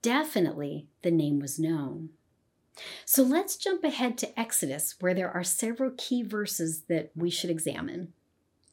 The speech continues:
In chapter three, God was commissioning Moses. Moses was concerned that when he was going to talk to the children of Israel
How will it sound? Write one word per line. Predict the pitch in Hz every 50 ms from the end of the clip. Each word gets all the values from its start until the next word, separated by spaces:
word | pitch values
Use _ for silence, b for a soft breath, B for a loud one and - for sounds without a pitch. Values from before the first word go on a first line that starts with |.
| _ _ _ _ _ _ _ _ _ _ _ _ - - -
In | - 185 180
chapter | 180 - - 175 175 - - 254
three, | 254 - - 180 160 151 175 254 - B B B B B B B B B - - _ _
God | - 175 170 165 180 190
was | 196 190 185
commissioning | - - 202 196 175 170 165 - 190 175 165 170 175
Moses. | 170 165 156 151 143 - - - 147 - - - - _ B B B B B B
Moses | - 180 175 196 190 254 247 - -
was | 262 262 262
concerned | - - 269 247 254 - - 285 302 277 185 156
that | 143 - B B B B B B B B -
when | 170 165 185 190 208 220
he | 185 175 220 202
was | 185 196 175
going | - 180 190 180
to | 165
talk | 160 - - - - 247 262 -
to | - 269
the | 233 247
children | 226 - - 240 240 214 226 196
of | 196 170
Israel | 185 226 233 - - 139 - - - -